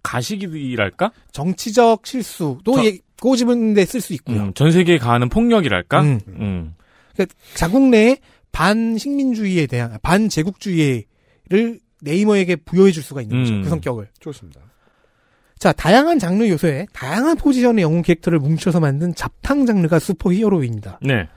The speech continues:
Speaker 2: 따라서 다양성 추구는 이 장르의 숙명입니다.
Speaker 1: 음.
Speaker 3: 그러니까 이제 지난 백 년 사이 최근 십 년 동안에 엄청 가속화됐지만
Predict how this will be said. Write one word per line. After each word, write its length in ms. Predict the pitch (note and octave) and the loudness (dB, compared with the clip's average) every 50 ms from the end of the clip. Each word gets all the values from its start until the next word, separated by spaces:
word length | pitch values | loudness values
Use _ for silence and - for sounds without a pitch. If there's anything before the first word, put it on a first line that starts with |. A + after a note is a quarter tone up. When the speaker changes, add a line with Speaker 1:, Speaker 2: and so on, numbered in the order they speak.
| _ _ - - | _ _ -20 -10
Speaker 2:
따라서 260 | - F3+ G3 F#3+ F#3 G3+ | -4 0 0 0 0 0
다양성 440 | - C3+ D#3 E3+ D#3+ - G3+ F3 | -2 -2 0 0 -2 -2 -4 -6
추구는 400 | E3 - - - D#3 D#3 G#3 A3+ - | -8 -8 -4 -2 0 2 0 0 0
이 100 | - D#3 | -4 -2
장르의 320 | D3+ F3+ E3+ E3 E3 F3 D#3 | 0 0 0 2 2 0 0
숙명입니다. 720 | - - C4 B3 C4 C4 A#3 F#3+ C#3+ A#2 G#2 F2 - - - | 0 -2 0 2 2 4 2 2 0 -2 -6 -8 -12 -10 -6
Speaker 1:
음. 200 | B2+ A#2 G#2+ F#2+ | -4 -2 -2 -2
Speaker 3:
그러니까 240 | - F3+ D#3+ B2+ - _ _ _ _ _ _ _ - | 0 0 0 -2 -2 _ _ _ _ _ _ _ -12
이제 220 | C3 C3 C#3 C3 A2 - _ _ | -6 -4 -4 -4 -4 -6 _ _
지난 300 | - - - D#3+ G3+ G#3 | -12 -6 -2 0 0 2
백 140 | F3 D#3+ D#3+ | 2 0 0
년 180 | E3+ F#3 F3+ E3 | 0 -2 -2 0
사이 180 | E3 E3 F3 F3 | 2 0 0 0
최근 300 | - - A#3 A3+ A#3 A3 | 0 0 2 2 2 0
십 180 | G#3 - - | 0 -2 -4
년 180 | B3 B3 B3 A#3+ | -4 -4 -2 -2
동안에 260 | - G#3+ F#3+ F3+ F3+ | 0 0 0 2 2
엄청 280 | D#3+ C#3 D3 - G#3+ G3 | 2 0 2 0 0 0
가속화됐지만 960 | C3+ C#3 C#3 D3+ G3 - - G3 D3 C3+ A2+ - - C3 E3+ F3 A2 D#2+ C#2+ | 2 2 2 2 2 0 0 2 2 2 2 0 -2 -4 -4 -4 -6 -8 -10